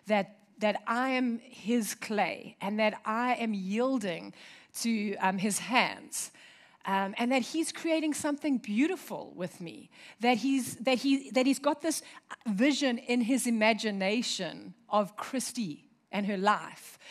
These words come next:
And in his hands, he's, he's doing something amazing. I love this picture. And I love the picture of me as the malleable clay,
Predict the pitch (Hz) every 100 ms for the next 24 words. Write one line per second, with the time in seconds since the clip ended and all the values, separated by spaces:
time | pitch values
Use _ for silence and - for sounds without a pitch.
0 | - - - 233 226 240 302 302 220 247
1 | 277 226 202 226 202 208 247 233 - 214
2 | 226 254 240 220 196 - 175 - 180 202
3 | 226 - - - - - - - 254 285
4 | 302 311 - 196 - - - - - -
5 | 277 294 311 311 320 302 311 247 247 311
6 | 233 - 220 214 247 262 262 240 240 226
7 | - 247 247 214 170 175